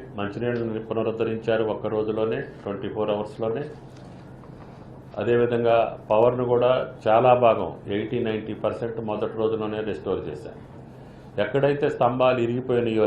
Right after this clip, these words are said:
రివర్ సైడ్న ఉన్నటువంటి స్తంభాలు, రెండు సబ్‌స్టేషన్‌లో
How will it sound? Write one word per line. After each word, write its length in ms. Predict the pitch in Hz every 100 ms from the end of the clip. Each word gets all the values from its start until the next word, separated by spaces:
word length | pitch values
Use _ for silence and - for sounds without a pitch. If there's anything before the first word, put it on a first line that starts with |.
| 101
రివర్ 220 | 104 110 -
సైడ్న 340 | 101 98 98
ఉన్నటువంటి 520 | 95 90 92 90 90 87
స్తంభాలు, 520 | - 92 95 98 104 131 - - - - - - -
రెండు 160 | 101 101 101
సబ్‌స్టేషన్‌లో 720 | 95 - 113 - 104 101 95